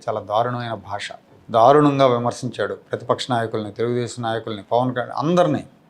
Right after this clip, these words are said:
ఎవరిని వదల్లా. ఇవాళ "నాకు క్యారెక్టర్ ఉందని" చెప్తాడు. నిజంగా నీ క్యారెక్టర్ ఉంటే వాళ్ళందరికీ కూడా బహిరంగ క్షమాపణ చెప్పాలి. "నేను చాలా తీవ్రంగా విమర్శించాను, నా తప్పుల్ని మీరు క్షమించండి, జగన్మోహన్ రెడ్డి చెప్తేనే నేను తిట్టాను." షర్మిల గారికి అయితే పర్సనల్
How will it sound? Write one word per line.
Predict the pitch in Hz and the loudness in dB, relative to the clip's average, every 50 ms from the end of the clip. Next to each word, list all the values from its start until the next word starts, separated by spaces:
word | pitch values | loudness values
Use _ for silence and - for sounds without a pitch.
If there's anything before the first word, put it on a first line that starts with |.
| _ 131 | _ 6
ఎవరిని | 139 151 165 180 175 | 8 8 8 8 8
వదల్లా. | 156 151 147 147 139 120 98 85 - - _ _ _ _ _ _ - | 8 8 8 8 6 4 2 -2 -4 -10 _ _ _ _ _ _ 2
ఇవాళ | 147 160 175 175 175 165 147 147 160 | 6 6 8 8 10 10 10 8 8
"నాకు | 156 151 147 139 143 | 8 6 4 4 4
క్యారెక్టర్ | 151 147 156 165 156 - - 151 | 6 6 6 6 4 4 2 2
ఉందని" | 147 151 156 170 165 | 2 4 2 4 4
చెప్తాడు. | 139 131 - - - 104 98 98 - - _ | 4 4 4 -2 -4 -4 -4 -4 -12 -16 _
నిజంగా | 139 131 135 139 151 175 185 185 180 160 151 160 170 170 | -12 -10 0 2 4 6 6 8 8 8 8 6 6 4
నీ | 160 147 | 4 2
క్యారెక్టర్ | 135 147 143 151 160 165 165 - | 4 6 6 6 6 4 4 2
ఉంటే | 160 156 147 160 | 0 0 4 4
వాళ్ళందరికీ | 185 170 151 143 139 135 139 147 147 143 - | 6 8 8 8 8 6 6 4 2 4 4
కూడా | 151 147 156 180 165 131 135 156 | 4 4 6 6 6 6 6 4
బహిరంగ | 147 123 120 127 135 139 131 135 143 | 4 2 2 4 2 2 0 -2 -6
క్షమాపణ | 139 - - 127 123 127 123 120 123 113 107 | -8 0 0 2 2 2 0 0 -2 -4 -4
చెప్పాలి. | 101 - - 104 101 98 - - _ _ _ _ _ - | -6 -4 -4 -4 -4 -4 -6 -14 _ _ _ _ _ -12
"నేను | 120 120 117 - 123 | -10 -10 -2 2 2
చాలా | 120 120 | 2 2
తీవ్రంగా | 113 - 127 131 135 143 139 135 127 | 2 2 2 4 4 2 2 0 0
విమర్శించాను, | 120 123 127 117 - 127 123 - 120 120 131 156 170 | 0 0 -2 -4 -4 -8 -4 -4 -2 -2 -2 -2 -2
నా | 151 123 113 | -2 -2 0
తప్పుల్ని | 107 113 107 110 - 135 127 123 110 98 - - _ _ _ _ _ _ _ - | 0 0 -2 0 -4 -4 -4 -4 -6 -8 -12 -18 _ _ _ _ _ _ _ -6
మీరు | 120 113 | -6 -6
క్షమించండి, | 110 - - 127 127 131 131 127 131 127 127 143 170 190 156 117 113 | -6 -2 0 2 2 2 2 2 2 2 4 4 4 4 4 2 0
జగన్మోహన్ | 113 123 127 131 139 139 139 135 127 127 | 2 4 4 4 4 4 2 2 4 2
రెడ్డి | 131 127 117 - 131 | 2 0 0 0 -2
చెప్తేనే | 120 - - 143 135 143 143 | -2 0 0 0 2 2 0
నేను | 135 123 120 113 | 0 -2 -4 -4
తిట్టాను." | 107 120 110 - 147 135 127 139 175 196 151 113 - - _ - - | -8 -10 -2 4 4 4 4 4 2 0 0 -4 -6 -10 _ -2 0
షర్మిల | 117 113 120 135 139 131 | 0 0 2 2 4 4
గారికి | 127 127 127 127 - | 4 4 4 2 -2
అయితే | 127 123 120 - 170 | -2 -2 2 0 0
పర్సనల్ | 165 - 123 123 - 147 143 | 2 2 0 0 0 -4 -4